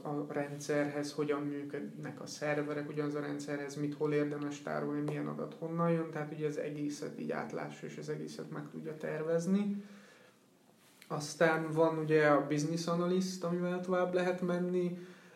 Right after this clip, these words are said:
ö, az főleg azoknak az embereknek nagyon jó, akik, ö, akik jók abban, hogy lefordítsák a, a,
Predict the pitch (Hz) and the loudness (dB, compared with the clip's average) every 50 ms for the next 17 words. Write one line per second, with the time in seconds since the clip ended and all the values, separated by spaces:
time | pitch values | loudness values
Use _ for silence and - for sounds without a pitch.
0 | - _ _ - 156 151 151 147 147 147 147 147 143 - 160 151 147 - - - | -20 _ _ 4 4 6 8 8 8 8 6 6 4 2 0 0 0 -2 -4 -8
1 | - - 165 156 151 147 143 143 143 143 - - 156 151 135 139 135 - 139 131 | -4 -2 0 4 6 6 6 6 4 2 0 0 0 0 2 2 0 0 -2 -2
2 | 127 131 127 127 131 131 131 131 131 127 127 - - 139 135 - 143 143 139 135 | -2 -2 -2 -2 -4 -4 -4 -2 -2 -2 -4 -4 -6 -8 -8 -6 -4 -4 -4 -4
3 | 139 135 135 135 135 135 135 135 135 139 - 143 147 143 - - 135 131 131 131 | -4 -4 -4 -4 -4 -4 -4 -4 -4 -4 -4 -6 -8 -6 -6 -4 -4 -4 -4 -6
4 | - - 139 135 135 135 135 131 135 135 135 135 - - - - - - - - | -4 -2 0 2 2 4 4 4 2 0 -2 -4 -8 -14 -16 -20 -20 -20 -20 -20
5 | - - - - - - - - - - - - - - 170 - - 180 - 196 | -20 -20 -20 -20 -20 -20 -20 -20 -20 -20 -20 -10 -2 0 0 2 2 0 2 6
6 | 208 202 185 - 175 160 151 - 160 151 - 156 151 147 151 151 151 151 - 151 | 10 10 12 12 10 8 6 8 6 6 6 6 2 4 4 4 4 4 4 4
7 | 143 139 147 147 143 143 143 143 - - - - - - - - - _ _ - | 4 4 2 0 0 0 0 0 -2 -6 -10 -14 -20 -20 -20 -20 -20 _ _ -20
8 | _ - - - - 135 143 147 156 - 147 - 160 156 143 139 139 139 143 143 | _ -20 -6 0 2 2 2 2 0 -4 2 6 8 8 8 8 6 4 0 -2
9 | 143 143 - 147 143 143 143 139 143 - | -4 -4 0 2 2 4 2 2 0 -2